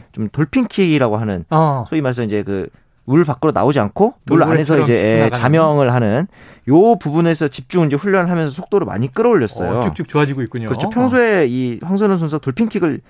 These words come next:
Speaker 1: 두 번에서 세 번 정도만 찼었는데
Speaker 2: 네.
Speaker 1: 최근에 이제 포프 코치와 함께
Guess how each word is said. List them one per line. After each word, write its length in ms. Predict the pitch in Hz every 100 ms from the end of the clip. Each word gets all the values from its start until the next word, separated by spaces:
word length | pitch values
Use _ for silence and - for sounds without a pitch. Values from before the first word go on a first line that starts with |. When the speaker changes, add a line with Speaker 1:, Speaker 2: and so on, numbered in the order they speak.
| _
Speaker 1:
두 140 | - 123
번에서 280 | 180 214 160
세 140 | 208
번 140 | 240 247
정도만 300 | 202 160 123
찼었는데 680 | 113 113 98 92 110 117 92
Speaker 2:
네. 140 | 104 95 - - -
Speaker 1:
최근에 460 | - 220 226 202
이제 120 | 156 151
포프 220 | 202 -
코치와 300 | 190 - 151
함께 240 | 131 175